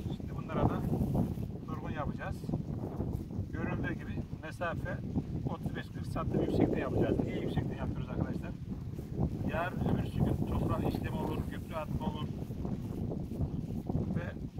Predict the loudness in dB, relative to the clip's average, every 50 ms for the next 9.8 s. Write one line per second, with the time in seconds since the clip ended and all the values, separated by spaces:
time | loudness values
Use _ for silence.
0 | -4 -4 -4 -4 -2 -2 -2 0 0 -2 0 -2 -2 0 0 0 0 -2 -2 -4
1 | 0 4 4 4 4 4 2 0 2 2 4 4 4 2 2 0 0 0 0 0
2 | 0 0 0 0 4 4 4 4 4 2 0 2 2 2 2 2 4 4 4 6
3 | 6 6 6 6 6 6 4 4 2 0 0 0 0 2 2 4 4 2 4 4
4 | 4 4 4 4 2 2 2 2 2 2 0 -2 0 4 4 4 6 6 4 2
5 | 4 4 6 4 4 4 2 -2 -4 -2 -2 -2 0 -2 -2 -2 -2 0 0 2
6 | 2 2 2 2 2 4 4 2 4 2 2 2 2 2 0 0 0 0 -2 -2
7 | -4 -4 -4 -6 -6 -4 -4 -4 -4 -4 -6 -8 -8 -10 -10 -12 -12 -12 -12 -12
8 | -12 -10 -8 -8 -8 -8 -8 -10 -10 -12 -10 -8 -8 -8 -8 -8 -8 -8 -8 -10
9 | -10 -10 -10 -8 -6 -4 -2 -2 -2 -2 -2 -2 -2 -2 -2 -2